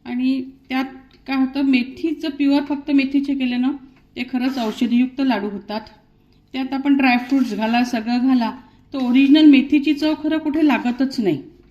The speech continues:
पण ह्या पद्धतीत जर तुम्ही माझ्या प्रमाणात जर मेथीचे लाडू केले ना,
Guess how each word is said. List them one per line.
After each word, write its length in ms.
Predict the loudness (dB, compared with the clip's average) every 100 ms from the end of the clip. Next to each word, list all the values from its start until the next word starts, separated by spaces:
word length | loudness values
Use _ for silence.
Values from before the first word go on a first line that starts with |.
| _ _ _ _ _ -4
पण 100 | 2
ह्या 200 | 2 2
पद्धतीत 520 | -2 -6 -4 -4 -4 -4
जर 80 | -4
तुम्ही 200 | -2 -2
माझ्या 280 | -2 -4 -6
प्रमाणात 420 | -4 -4 -2 -4 -4
जर 40 |
मेथीचे 460 | -6 -6 -8 -8 -8
लाडू 220 | -6 -8 -8
केले 180 | -6 -4
ना, 240 | -2 -2